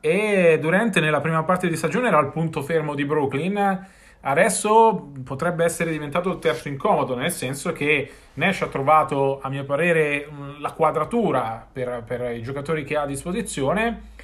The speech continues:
Dalla prossima settimana, o forse da quella successiva, dovrà reinserire,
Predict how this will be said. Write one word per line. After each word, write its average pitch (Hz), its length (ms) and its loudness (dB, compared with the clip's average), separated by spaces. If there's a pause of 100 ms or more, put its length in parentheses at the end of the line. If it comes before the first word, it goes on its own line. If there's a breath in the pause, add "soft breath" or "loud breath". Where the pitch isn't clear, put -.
(360 loud breath)
Dalla 160 400 4
prossima 185 380 2
settimana, 170 680 2
o 127 60 2
forse 170 340 -4
da 135 140 -2
quella 156 180 -2
successiva, 165 560 -4
dovrà 143 340 2
reinserire, 147 920 -4